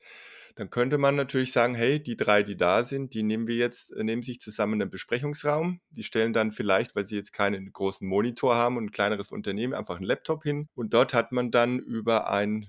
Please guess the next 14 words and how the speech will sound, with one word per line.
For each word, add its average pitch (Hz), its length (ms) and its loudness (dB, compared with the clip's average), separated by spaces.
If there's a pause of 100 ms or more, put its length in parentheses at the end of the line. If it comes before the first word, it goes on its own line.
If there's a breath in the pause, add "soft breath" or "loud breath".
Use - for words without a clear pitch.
lass 98 260 -6
es - 120 -14
Zoom, 110 380 -6
Teams, 110 400 -6
was 101 160 -6
auch 98 140 -4
immer 120 240 0
sein, 117 580 0
quasi 110 480 -2
ganz 104 320 -6
klassisch 104 580 -6
zwei 107 480 0
digitale 107 640 -2
Bilder. 98 440 -2